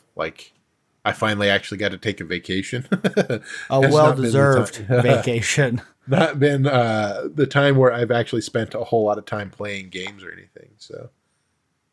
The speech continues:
Speaker 1: um, but yeah, so far, like I said, it's been a good game. It just has been kind of, um, feeling like it was just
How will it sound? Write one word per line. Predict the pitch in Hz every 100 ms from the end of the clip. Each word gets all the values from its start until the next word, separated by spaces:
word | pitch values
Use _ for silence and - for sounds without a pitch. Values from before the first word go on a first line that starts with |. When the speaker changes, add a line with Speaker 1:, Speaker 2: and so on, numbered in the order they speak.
| _ _
Speaker 1:
um, | 104 104 101 98 95
but | 110
yeah, | 110 123 147
so | 135 120
far, | - 104 110 104 92
like | - 131
I |
said, | 143 151
it's | 165
been | - 240
a |
good | 156 170
game. | 131 147 190 120
It |
just | 110 120 - - -
has | 113 107
been | 101 123 117 113 104 101 - _ _ _ _ _ _ -
kind | - 117 127
of, | 123 117 107 104 92 - _ _ _ _ _ _ _ -
um, | 95 98 95 92 85 - _ _ _
feeling | - - 151 147 127 107 - _ _ _ _ _ _ _ _
like | 113 -
it | 120
was | 110 101 85
just | - 123 117 - _